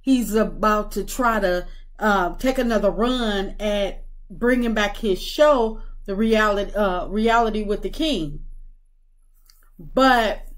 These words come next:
then I Googled it, and I Googled the title, and this N-word is now,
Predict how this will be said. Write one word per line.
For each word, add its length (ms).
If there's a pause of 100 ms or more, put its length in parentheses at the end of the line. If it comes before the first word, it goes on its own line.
(200)
then 440
I 140
Googled 500
it, 360 (1700)
and 240
I 200
Googled 400
the 100
title, 560 (520)
and 760
this 280
N-word 720
is 240
now, 840